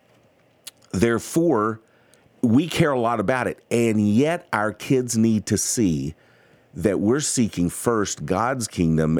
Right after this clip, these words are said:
and letting him handle the politics. And if we can show even something we care this passionately about, maybe then if they don't make the cheerleading squad in the seventh grade,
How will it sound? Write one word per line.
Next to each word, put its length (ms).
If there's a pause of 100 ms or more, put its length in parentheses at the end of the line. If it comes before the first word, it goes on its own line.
and 160
letting 380
him 380
handle 500
the 100
politics. 760 (680)
And 140
if 160
we 180
can 180
show 320
even 320
something 360
we 100
care 280
this 200
passionately 760
about, 460 (380)
maybe 460
then 580
if 160
they 200
don't 240
make 260
the 120
cheerleading 640
squad 500
in 140
the 80
seventh 360
grade, 380